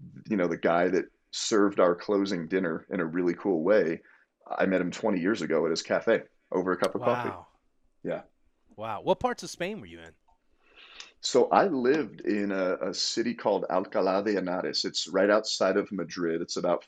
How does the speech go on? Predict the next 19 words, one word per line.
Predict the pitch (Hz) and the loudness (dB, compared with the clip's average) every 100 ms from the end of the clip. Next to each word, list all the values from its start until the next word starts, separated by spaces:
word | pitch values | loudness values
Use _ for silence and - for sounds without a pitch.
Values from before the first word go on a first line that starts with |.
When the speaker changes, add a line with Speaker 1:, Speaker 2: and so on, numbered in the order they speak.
| - | -2
Speaker 1:
forty | 98 98 101 | 0 2 0
minutes | 87 87 - - 90 | -2 -4 -4 -6 -4
east. | 87 101 - | -2 0 0
It's | 101 - | 0 0
the | 98 | 0
hometown | 107 104 - 101 98 | 2 0 2 2 2
of, | 87 - | -2 -2
uh, | 87 82 | 0 2
the | 92 | 2
author | - 95 - 107 - | 4 4 4 0 0
Miguel | 98 87 90 90 | 0 4 4 4
de | 92 87 | 2 0
Cervantes. | - 92 87 - 160 - - | 0 2 2 0 -6 -6 -10
So | - | -4
he | 87 95 | 0 4
wrote | 90 | 2
Speaker 2:
Okay. | - | 2
Speaker 1:
Don | 92 | -2
Quixote. | 90 82 123 - | 0 0 0 0